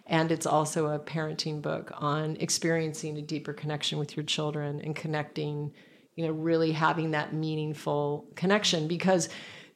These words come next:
it's really available for all of us to experience. And I think that when we're in the standardized school system, we sort of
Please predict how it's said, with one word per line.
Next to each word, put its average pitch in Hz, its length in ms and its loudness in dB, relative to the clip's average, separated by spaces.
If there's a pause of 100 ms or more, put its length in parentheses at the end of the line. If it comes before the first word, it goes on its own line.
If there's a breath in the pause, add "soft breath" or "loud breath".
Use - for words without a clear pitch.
(140)
it's 185 260 8
really 208 460 12
available 180 580 8
for 165 280 2
all 170 260 8
of 156 100 4
us 151 220 2
to 160 320 0
experience. 165 760 4
And 165 200 0
I 156 100 4
think 175 420 0
that 156 360 2 (320 soft breath)
when 170 240 4
we're 170 120 6
in 180 300 6
the 170 80 4
standardized 170 720 4
school 165 300 4
system, 156 720 0
we 180 140 0
sort 185 320 4
of 165 180 4